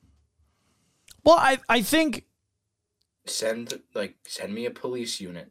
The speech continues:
Speaker 2: Send me a fireman.
Speaker 1: I think the fact, like, I, I think they did, I, and I'm gonna just, I, I'm not standing up for 'em.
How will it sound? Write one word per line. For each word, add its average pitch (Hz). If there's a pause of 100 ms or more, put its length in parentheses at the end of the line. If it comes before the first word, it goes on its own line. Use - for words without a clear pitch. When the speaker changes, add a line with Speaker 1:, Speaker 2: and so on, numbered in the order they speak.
Speaker 2:
Send 110
me 120
a 113
fireman. 92 (840)
Speaker 1:
I 202
think 320
the 381
fact, 196
like, 202
I, 190 (180)
I 202
think 427
they 262
did, 202 (220)
I, 220
and 254 (1160)
I'm 262
gonna 330
just, 226 (180)
I, 196
I'm 208
not 254
standing 233
up 196
for 147
'em. 156